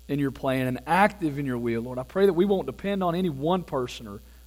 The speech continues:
or team of five people or whatever you assemble. I, I pray that we won't depend on them to be your hands and feet in this community, God, but that we will do our part. God, I pray that we will do more than our part, that we will go above and beyond to make sure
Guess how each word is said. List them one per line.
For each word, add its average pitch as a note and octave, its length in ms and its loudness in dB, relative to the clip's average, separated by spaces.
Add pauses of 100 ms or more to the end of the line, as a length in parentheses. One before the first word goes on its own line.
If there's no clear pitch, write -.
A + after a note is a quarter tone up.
or C#3 120 6
team A#3 400 4
of F3 100 4
five G3 440 4
people C3+ 300 -6
or B2 80 0
whatever G#3 520 4
you G3 220 2
assemble. F3 600 -4 (520)
I, D#3 220 2
I - 20 4
pray G#3+ 260 2
that F#3+ 100 2
we A3+ 200 0
won't A3+ 260 0
depend A3 380 -4
on F3 260 2
them E3 600 4 (520)
to G3+ 100 4
be F#3+ 160 6
your G#3+ 160 6
hands F#3+ 280 4
and E3 100 -10
feet G3+ 140 -4
in F#3 60 -4
this F#3 120 -8
community, F#3+ 340 -4
God, C3+ 220 0
but C3 100 -10
that C#3 160 -16
we A#3+ 240 0
will B3 140 0
do G#3 260 -2
our G#3 240 4
part. B2 360 -4
God, D#3 140 -2
I A3+ 100 4
pray A#3 260 2
that G#3 80 -4
we G#3+ 100 -4
will A3 140 -6
do A3+ 160 -4
more B3 400 4
than F#3+ 100 2
our B2+ 160 2
part, - 320 -16 (920)
that D#3+ 100 0
we A3 120 2
will A3 120 4
go A3 240 8
above G#3+ 340 6
and A3 100 -2
beyond G3 580 0
to F3 100 -10
make G#3 260 2
sure C4 720 -2